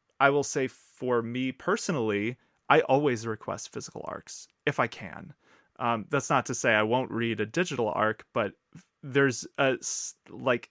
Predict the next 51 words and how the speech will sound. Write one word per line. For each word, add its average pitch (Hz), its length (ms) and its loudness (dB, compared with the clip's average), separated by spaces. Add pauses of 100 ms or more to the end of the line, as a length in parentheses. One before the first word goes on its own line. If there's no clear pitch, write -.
I 151 160 10
don't 165 180 4
know 135 220 6
if - 260 -4
other 135 240 6
people 117 460 0
ever 110 200 0
think 110 260 -4
about 107 280 -2
this. 110 220 -4
This - 240 -4
might 113 180 0
just 117 220 -6
be 120 160 -2
me 113 300 -6
being 117 340 -2
a 107 60 -2
weirdo, 110 600 0 (380)
but, 131 100 4
like, 120 340 6 (120)
I 131 180 10
spend 131 560 2
on 135 200 6
average, 131 500 4
like, 139 180 4
eight 139 160 0
to 139 100 -6
ten 131 220 0
hours 127 380 4
every 123 260 2
single 113 300 -4
day 107 300 -2
on 120 120 0
my 117 160 -2
computer. 143 640 -2
So 135 260 -2
turning 160 380 -2
around 131 520 4
and 120 460 0 (140)
using 123 380 -4
an 117 160 -4
e-reader 123 680 2
after 151 400 4
that, 113 300 4
sometimes, 147 560 0
like, 110 180 0
I 107 120 2
physically 127 640 -2
cannot 107 560 -2
do 117 180 -2
it, 110 160 0